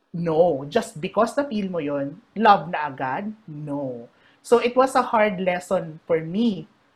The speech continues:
In fact, yun na yung parang ultimate, ano, na parang, "Tang ina, Lord, gubabaguhin ko na ang life ko kasi pinaparusahan mo ako with all my, my kabaliwan." So, yun. Ah,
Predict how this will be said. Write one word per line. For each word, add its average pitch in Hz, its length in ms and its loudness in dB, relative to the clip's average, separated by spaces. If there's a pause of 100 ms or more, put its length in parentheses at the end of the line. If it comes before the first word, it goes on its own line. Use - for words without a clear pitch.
(580)
In 196 260 -2
fact, - 460 2
yun 220 180 2
na 226 80 4
yung 220 220 4
parang 190 480 4
ultimate, 208 720 2
ano, 160 320 -2
na 147 240 -6
parang, 156 400 -2 (240)
"Tang 170 240 -12
ina, 180 240 -4
Lord, 143 320 -2 (160)
gubabaguhin 180 720 -2
ko 202 80 -2
na 175 240 -2
ang 175 80 -12 (160)
life 147 400 -2
ko 139 400 0 (240)
kasi 196 240 0
pinaparusahan 180 1040 0
mo 165 80 -2
ako 151 240 -4
with 151 160 -8
all 180 400 4
my, 160 400 -4 (800)
my 165 160 -6
kabaliwan." 170 720 2 (1080)
So, 156 240 -8
yun. 277 640 6 (320)
Ah, 202 880 6